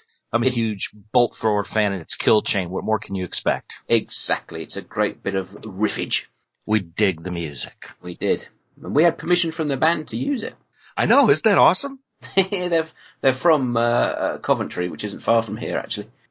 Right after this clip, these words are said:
Speaker 1: Oh, how interesting.
Speaker 2: Yeah, so they're a fairly local band. But yes, I, I emailed them and asked them personally,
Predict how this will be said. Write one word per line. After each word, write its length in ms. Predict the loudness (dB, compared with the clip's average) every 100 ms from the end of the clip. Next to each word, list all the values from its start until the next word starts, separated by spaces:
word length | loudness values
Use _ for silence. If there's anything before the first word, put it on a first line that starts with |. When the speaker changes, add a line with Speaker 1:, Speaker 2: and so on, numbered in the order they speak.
| _ _ _ -2
Speaker 1:
Oh, 360 | 2 2 0 -6 _ _ -2
how 180 | 4 4
interesting. 480 | 2 -2 -4 -6 -12
Speaker 2:
Yeah, 300 | -6 -6 -4
so 160 | -4 2
they're 140 | 4
a 40 | 4
fairly 300 | 4 2 2
local 400 | 0 0 -2 -2
band. 420 | 0 0 -2 -8 -14 _ _ _
But 120 | -2
yes, 340 | -2 -2 -4 -8 _
I, 280 | -2 -2 -4
I 200 | 0 4
emailed 340 | 4 4 2 2
them 100 | 0
and 100 | 0
asked 280 | 0 -2 -8
them 100 | -6
personally, 500 | -4 -2 -4 -8